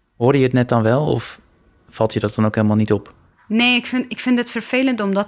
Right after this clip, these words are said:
Speaker 2: eh, te horen,
Speaker 1: Ja.
Speaker 2: sowieso. Want ik heb het, eh,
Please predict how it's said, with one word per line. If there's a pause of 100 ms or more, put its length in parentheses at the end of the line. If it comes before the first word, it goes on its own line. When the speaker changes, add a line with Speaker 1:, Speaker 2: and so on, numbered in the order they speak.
Speaker 2:
eh,
te
horen,
Speaker 1:
Ja.
Speaker 2:
sowieso. (300)
Want
ik
heb
het,
eh,